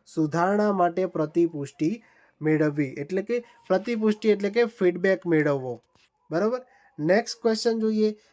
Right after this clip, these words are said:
કે એક શિક્ષક ગણિતનો એકમ શીખવતી વખતે વિદ્યાર્થીઓને નાના નાના પ્રશ્નો પૂછે છે, તેમની સમજ ચકાસે છે. તો આ પ્ર-, કયા પ્રકારનું મૂલ્યાંકન કહી શકાય? તો આને આપણે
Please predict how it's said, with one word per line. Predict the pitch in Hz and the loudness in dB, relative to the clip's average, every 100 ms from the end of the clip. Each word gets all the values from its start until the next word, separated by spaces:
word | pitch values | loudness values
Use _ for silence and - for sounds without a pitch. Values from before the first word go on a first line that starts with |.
| _ | _
કે | 262 | -14
એક | 269 262 269 | 0 0 0
શિક્ષક | - 208 - 247 247 | -4 -6 -6 -6 -6
ગણિતનો | 240 180 180 185 190 196 196 202 214 _ _ | -6 -2 0 0 -2 -4 -2 -2 -6 _ _
એકમ | 170 170 170 185 202 | -6 -4 -2 -4 -4
શીખવતી | - 170 180 180 175 180 | -4 -6 -2 -4 0 0
વખતે | 160 - 160 165 180 - _ - | 0 -2 -4 -2 -4 -6 _ -8
વિદ્યાર્થીઓને | 143 147 151 185 208 220 226 226 | -4 -2 0 0 0 0 0 2
નાના | 190 156 156 208 220 | 0 0 2 2 2
નાના | 208 208 | 2 0
પ્રશ્નો | 202 175 160 180 175 | 0 -2 -2 0 -2
પૂછે | 160 143 - 127 | -2 -6 -10 -14
છે, | 123 110 _ _ _ _ | -14 -18 _ _ _ _
તેમની | 208 226 254 262 | 0 0 0 -4
સમજ | 220 190 190 226 220 220 | -4 -2 2 2 0 -4
ચકાસે | 160 185 175 214 196 175 | -8 -6 -2 0 0 0
છે. | 147 135 160 _ _ - | -4 -8 -14 _ _ -14
તો | |
આ | 269 - 226 | -10 -4 -4
પ્ર-, | 226 214 214 | -2 -2 -2
કયા | 214 - 226 | -4 -4 -2
પ્રકારનું | 240 226 220 214 220 220 214 | -2 -2 -2 0 2 2 0
મૂલ્યાંકન | 185 196 196 196 | 0 0 -2 -4
કહી | 196 190 180 | -4 -4 -4
શકાય? | 180 165 175 180 - _ _ - | -4 -2 0 -2 -6 _ _ -8
તો | 208 214 - | -6 -6 -6
આને | 165 190 | -2 0
આપણે | 208 190 190 190 208 | 0 0 0 -2 -2